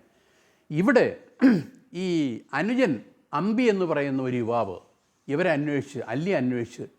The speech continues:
നേരെ ഈ കള്ളി-, കള്ളിയങ്കാട്ട് ഈ പ്രദേ-, ഈ പ്രദേശത്തെത്തി. അവർ നോ-, അവൾ നോ-, അവൾ നോക്കുമ്പോഴത്തേക്ക് ഇങ്ങനെ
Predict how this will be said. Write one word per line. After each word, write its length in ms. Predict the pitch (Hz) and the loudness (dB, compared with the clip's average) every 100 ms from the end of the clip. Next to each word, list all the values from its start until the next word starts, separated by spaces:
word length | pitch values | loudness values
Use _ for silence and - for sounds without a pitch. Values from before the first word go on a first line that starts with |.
| - | -10
നേരെ 480 | 117 123 127 120 123 _ _ _ _ _ | -6 -4 -4 -4 -8 _ _ _ _ _
ഈ 160 | 135 147 - | -8 -4 -2
കള്ളി-, 260 | 117 120 107 | -4 -6 -4
കള്ളിയങ്കാട്ട് 520 | 120 131 120 110 101 92 _ _ - | -2 0 0 0 -2 -16 _ _ -8
ഈ 80 | 147 | -6
പ്രദേ-, 320 | - 120 123 | -4 -8 -6
ഈ 60 | |
പ്രദേശത്തെത്തി. 800 | 139 117 120 123 120 - - 139 - _ _ | -8 -4 -4 -4 -6 -8 -10 -12 -14 _ _
അവർ 160 | 113 131 | -6 -4
നോ-, 140 | 120 | -2
അവൾ 180 | 117 135 | -2 -2
നോ-, 140 | 120 | -4
അവൾ 200 | 120 131 | -2 0
നോക്കുമ്പോഴത്തേക്ക് 840 | 151 127 123 135 127 107 113 95 95 _ _ _ _ - | 0 -2 -2 -4 -4 -6 -8 -10 -16 _ _ _ _ -8
ഇങ്ങനെ 320 | 120 120 | -4 -4